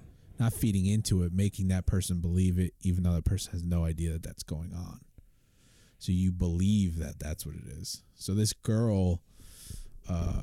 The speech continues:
suffered from Munch-, Munchausen syndrome by proxy, uh, 'cause her mother from a young age made her believe that she had all these problems.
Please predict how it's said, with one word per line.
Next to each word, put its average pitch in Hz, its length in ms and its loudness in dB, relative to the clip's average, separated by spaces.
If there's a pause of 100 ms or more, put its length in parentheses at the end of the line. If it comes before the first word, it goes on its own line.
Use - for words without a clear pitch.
suffered 87 560 -2
from 85 480 -2 (180)
Munch-, 92 380 0 (120)
Munchausen 92 560 2
syndrome 90 360 0
by 85 140 -2
proxy, 90 680 -4 (380)
uh, 82 280 -2 (180)
'cause 98 160 0
her 87 100 0
mother 92 380 2
from 90 200 -2
a 90 40 2
young 90 280 0
age 87 280 -2
made 85 140 -2
her 82 60 -4
believe 85 360 -2
that 87 120 -6
she - 140 -6
had 85 100 -4
all 85 140 -6
these 85 160 -8
problems. - 840 -10